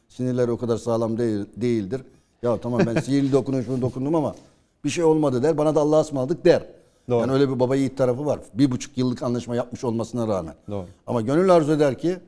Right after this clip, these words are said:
Speaker 1: Ersun Yanal bu ülkenin ürettiği saygıdeğer teknik adamlardan bir tanesidir. Gönül arzu eder ki başarılı olsun.
Speaker 2: Evet.
Speaker 1: Fatih Hoca gibi, Mustafa Hoca gibi, Şenol Hoca gibi başarılı olsun ister.
Speaker 2: Evet.
Speaker 1: E, bu eğer olmazsa da, e,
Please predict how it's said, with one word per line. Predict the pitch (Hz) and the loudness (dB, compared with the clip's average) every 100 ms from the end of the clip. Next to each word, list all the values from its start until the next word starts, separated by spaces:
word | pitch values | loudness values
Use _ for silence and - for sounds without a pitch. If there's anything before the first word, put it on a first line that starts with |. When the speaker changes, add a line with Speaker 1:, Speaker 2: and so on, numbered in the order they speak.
| _ _ _ _ | _ _ _ _
Speaker 1:
Ersun | 156 160 - | 2 2 0
Yanal | 127 113 113 120 | -4 -2 -2 2
bu | 165 | 2
ülkenin | 139 123 117 139 | 2 0 -6 -2
ürettiği | 135 127 117 113 127 - _ _ _ _ _ | -2 -2 -4 -4 -6 -12 _ _ _ _ _
saygıdeğer | - 135 135 147 147 | -2 0 2 2 2
teknik | 143 - 139 | -2 -6 -2
adamlardan | 131 127 123 117 117 120 | 0 0 -2 -2 -2 -2
bir | 139 | -2
tanesidir. | 156 147 135 143 156 - - | -2 -2 -4 -8 -10 -12 -2
Gönül | 160 165 | 2 4
arzu | 139 117 | 2 0
eder | 120 131 | -4 -4
ki | 196 | 0
başarılı | 180 165 156 147 | 2 2 2 2
olsun. | 123 - - - | 0 -2 -10 -10
Speaker 2:
Evet. | 107 78 _ _ _ _ _ _ _ - | -10 -10 _ _ _ _ _ _ _ 0
Speaker 1:
Fatih | 147 143 147 | 2 4 0
Hoca | 110 98 | 0 -4
gibi, | 80 87 107 120 | -6 -12 -10 -8
Mustafa | 120 143 143 | -4 0 2
Hoca | 131 127 | 2 0
gibi, | 110 92 | -2 -6
Şenol | 110 135 147 147 | -6 0 2 4
Hoca | 131 127 | 4 0
gibi | 107 98 151 | -2 -4 -2
başarılı | 175 180 185 185 | 0 2 4 4
olsun | 139 - 120 | 2 -2 -14
ister. | - - 82 | -12 -12 -12
Speaker 2:
Evet. | 127 101 - _ _ _ _ - | -12 -14 -16 _ _ _ _ -10
Speaker 1:
E, | 98 123 | -6 2
bu | 170 170 | 2 2
eğer | 147 151 | 2 4
olmazsa | 170 185 160 - 110 | 4 4 4 2 -4
da, | 117 160 - _ _ _ | -4 -6 -10 _ _ _
e, | _ | _